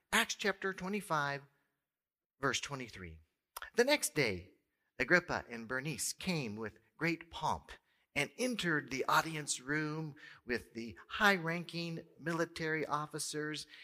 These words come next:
and the prominent men of the city. At the command of Festus, Paul was brought in. Festus said,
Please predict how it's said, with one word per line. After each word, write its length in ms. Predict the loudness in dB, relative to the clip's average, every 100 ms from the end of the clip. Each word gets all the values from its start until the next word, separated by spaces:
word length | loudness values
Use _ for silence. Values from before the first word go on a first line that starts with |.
| -8 -6
and 140 | -4
the 40 |
prominent 640 | -6 -2 0 0 -2 -6 -4
men 440 | -4 -4 -6 -8
of 120 | -12
the 80 | -12
city. 520 | -8 -2 -2 -2 -6 _ _ _ _ -2
At 160 | 2
the 80 | 2
command 480 | 2 0 2 0 -2
of 80 | -4
Festus, 680 | -2 -2 -2 -2 -4 -4 -12 -20 _ _ _
Paul 300 | 0 0 0
was 120 | -2 -6
brought 320 | -2 0 0
in. 280 | -4 -8 -10 -16 _ _ _ 4
Festus 380 | 6 6 0 -4
said, 340 | 0 2